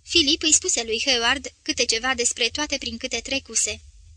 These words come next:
Oare Sofocle sau altcineva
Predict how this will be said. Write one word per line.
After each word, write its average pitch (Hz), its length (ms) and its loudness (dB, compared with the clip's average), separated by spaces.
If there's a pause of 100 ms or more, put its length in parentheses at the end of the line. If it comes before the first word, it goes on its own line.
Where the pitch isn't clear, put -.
(1600)
Oare 370 240 8
Sofocle 320 580 2
sau 247 240 6
altcineva 233 760 4